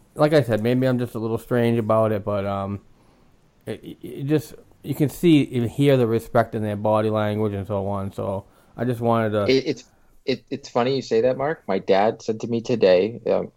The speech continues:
Speaker 2: when I, he was talking about everything, the one thing he wanted to talk about was how good Cassidy was on not blaming it on the refs or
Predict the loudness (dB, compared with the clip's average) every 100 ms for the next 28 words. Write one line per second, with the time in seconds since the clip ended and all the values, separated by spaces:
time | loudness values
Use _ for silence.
0 | -6 -2 0 -2 -4 -2 -2 0 4 4
1 | 4 2 -2 -2 -2 2 0 2 -2 0
2 | 2 2 2 -2 -2 0 0 -2 -4 -2
3 | -2 -2 0 0 -2 -4 -4 -4 -4 0
4 | 4 2 0 -12 -20 -20 _ 0 2 2
5 | 2 2 0 -2 0 2 2 2 2 4
6 | 4 2 -4 -8